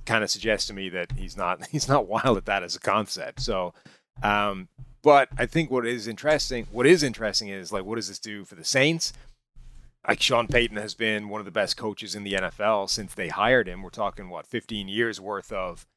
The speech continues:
play that's, or of, um, you know, a, a legacy there that's as good as anything in the league outside of Bill Belichick. Um, so obviously they're gonna miss that. The other thing that I think is important to address is,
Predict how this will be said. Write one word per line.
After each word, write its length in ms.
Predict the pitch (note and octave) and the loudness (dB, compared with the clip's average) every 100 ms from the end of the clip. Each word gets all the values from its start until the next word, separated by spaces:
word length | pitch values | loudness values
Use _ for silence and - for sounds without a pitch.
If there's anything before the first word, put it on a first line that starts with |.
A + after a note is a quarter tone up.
| _ - - | _ -20 -14
play 460 | - B2+ B2 A#2 A2 | -4 4 6 6 4
that's, 460 | G#2 G2 - - - A2+ G#2+ | 0 -2 -2 -4 -8 -10 -6
or 100 | A#2+ | -4
of, 360 | A2 G#2+ G2 E2+ | 0 0 -2 -4
um, 440 | G2 F#2 F2 E2 - - | -4 -4 -8 -16 -16 -10
you 60 | |
know, 200 | F#2+ D#2+ _ _ _ _ - | -8 -8 _ _ _ _ -10
a, 200 | F2+ F#2+ | -6 -2
a 20 | G2+ | 2
legacy 540 | G#2 C3 C#3 - A2 | 6 6 4 0 -2
there 280 | F#2 G2+ F#2+ | -2 -2 -2
that's 160 | F#2+ | -8
as 100 | G2+ | -12
good 200 | - A2+ | -6 -6
as 240 | G2+ F#2 - _ _ - C3 | -4 -6 -8 _ _ -12 2
anything 380 | B2 A#2 A2+ A2 | 2 4 0 -4
in 60 | |
the 80 | G#2 | 0
league 340 | F#2+ A2 A2 G#2 | 0 2 0 2
outside 400 | G2+ - G#2+ F2+ | 0 0 -4 -6
of 100 | G#2+ | -6
Bill 160 | G#2 | -4
Belichick. 760 | - B2 C3 - G#2+ F#2 F2+ - _ _ _ _ - | 2 4 4 2 -4 -6 -8 -14 _ _ _ _ -2
Um, 400 | G2+ G2 G2+ F#2 | 2 2 0 -4
so 160 | - G2+ | 0 2
obviously 260 | B2+ A2+ | 2 2
they're 120 | A2+ | 0
gonna 140 | G#2+ G2+ | -2 -2
miss 280 | G#2+ D3 - | 0 2 2
that. 240 | D#2+ A#1+ - | 0 0 0
The 100 | A#2+ | 4
other 160 | D#3+ | 6
thing 360 | F#3 D#3 D3+ A#2+ _ _ _ _ | 6 4 2 0 _ _ _ _
that 100 | B2 | 4
I 60 | B2 | 6
think 180 | G#2+ C3+ | 6 0
is 120 | B2+ | 0
important 460 | B2 - C3 A#2+ G#2+ | -2 -4 -4 -4 -4
to 140 | B2 | -6
address 460 | G2+ A2+ A#2 A#2 - | -6 0 0 0 -2
is, 580 | - A#2 A#2 A#2 A2 F#2 | -2 -2 -2 -4 -6 -8